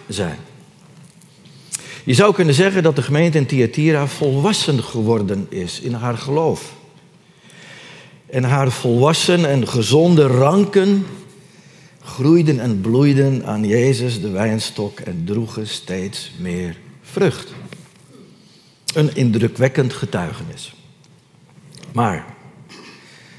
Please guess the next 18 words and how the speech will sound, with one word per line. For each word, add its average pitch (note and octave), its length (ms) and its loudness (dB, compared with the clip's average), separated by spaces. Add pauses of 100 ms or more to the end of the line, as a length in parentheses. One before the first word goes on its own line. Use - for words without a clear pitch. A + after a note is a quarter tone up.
(180)
dan A2 220 -4
komt D3+ 240 2
er D#3 60 2
een D3+ 240 4
wending D3 520 6
in A2 160 0
de A2+ 60 2
woorden A#2 500 4
van G2 180 -2
Jezus. E2 760 -8 (1200)
Vers - 240 -10
twintig. - 600 -4 (1040)
Maar F2+ 240 -10
dit D3+ 220 2
heb C3 140 2
ik G#2+ 120 -2
tegen C#3 420 -2
u. - 200 -4